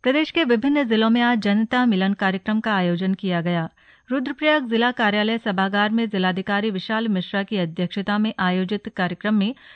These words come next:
जिले के विभिन्न क्षेत्रों से बड़ी संख्या में लोग अपनी शिकायतें लेकर पहुंचे। इस दौरान छब्बीस शिकायतें दर्ज की गईं, जिनमें से ग्यारह का मौके पर ही समाधान किया गया। शेष शिकायतों के समाधान के लिए संबंधित विभागों को कार्रवाई के लिए भेजा गया।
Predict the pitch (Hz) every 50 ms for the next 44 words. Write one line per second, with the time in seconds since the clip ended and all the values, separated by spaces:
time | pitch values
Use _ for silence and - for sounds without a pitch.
0 | - - - 220 269 285 302 - 320 302 247 233 208 254 254 269 269 - - 214
1 | 208 202 - 226 233 226 - 220 190 180 196 208 247 240 - 214 196 202 - 226
2 | 226 220 220 208 190 190 196 208 - - 185 - - 196 190 - - 208 - 208
3 | 202 208 214 - 233 220 190 175 - 180 175 - - 185 175 160 - 175 170 165
4 | - _ _ _ _ _ _ - - 247 233 226 254 247 247 254 254 254 247 -
5 | 220 196 190 220 233 - - 196 - 190 190 190 190 - 220 208 196 190 180 175
6 | 170 - - 208 214 214 226 220 226 220 196 190 185 185 196 202 - 214 180 170
7 | 170 185 190 202 214 226 - 214 190 180 180 180 170 - 180 170 - 214 208 190
8 | 220 220 254 _ - - - - _ _ - 233 226 226 220 220 214 220 226 226
9 | 220 - 208 185 180 175 170 180 180 170 165 196 _ - - - _ - - -
10 | 285 302 - - 294 - 254 247 240 240 269 262 262 285 262 - 226 208 202 202
11 | 190 214 220 220 226 - 247 240 240 240 247 240 - 220 196 196 190 202 208 220
12 | 233 226 254 233 190 180 175 185 202 196 202 214 214 - 233 226 - 220 202 185
13 | 185 180 185 185 196 202 - 220 208 208 214 220 220 202 208 202 175 185 175 170
14 | 190 185 180 175 170